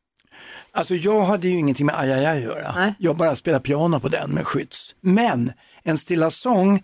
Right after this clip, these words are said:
Speaker 1: skrev jag. Åh, det var en sån upplevelse när jag av en händelse genom Björn Gison Lind, den fantastiske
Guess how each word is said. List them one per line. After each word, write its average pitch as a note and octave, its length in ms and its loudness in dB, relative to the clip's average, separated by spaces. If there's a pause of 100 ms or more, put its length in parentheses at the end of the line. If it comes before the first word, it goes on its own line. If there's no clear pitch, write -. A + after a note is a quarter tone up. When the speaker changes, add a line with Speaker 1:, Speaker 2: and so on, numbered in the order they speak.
(140)
Speaker 1:
skrev G3+ 460 0
jag. - 260 -6 (1000)
Åh, D#3+ 380 2 (280)
det - 80 2
var E3+ 140 2
en E3 120 0
sån F#3 460 -2
upplevelse E3 880 -2 (160)
när D#3 260 2
jag C#3 480 0
av D3+ 180 -4
en D3+ 60 0
händelse D#3+ 800 2 (180)
genom F#3 680 2 (720)
Björn F3+ 420 0
Gison E3 520 2
Lind, C3+ 500 -2 (340)
den C#3+ 160 0
fantastiske D3+ 1000 -4